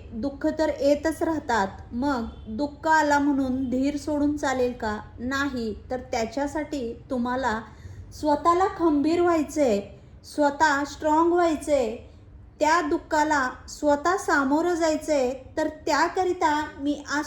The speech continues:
तुम्हाला काही गोष्टी सांगणार आहे. कितीही तुमच्यावरती दुःखाचा डोंगर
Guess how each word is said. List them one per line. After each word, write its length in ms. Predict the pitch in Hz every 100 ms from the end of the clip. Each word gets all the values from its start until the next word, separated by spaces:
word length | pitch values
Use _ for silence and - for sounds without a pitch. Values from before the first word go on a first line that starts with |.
| -
तुम्हाला 320 | 302 311 320
काही 400 | 330 311 269 311 294
गोष्टी 420 | 285 269 - 302
सांगणार 460 | 302 330 285 269 285
आहे. 420 | 302 302 254 233 - - - - -
कितीही 540 | 349 359 403 415 440
तुमच्यावरती 1000 | 427 349 320 349 349 349 349 339 294 277 -
दुःखाचा 600 | 240 302 - 330 339 370
डोंगर 680 | 320 311 302 294 285 330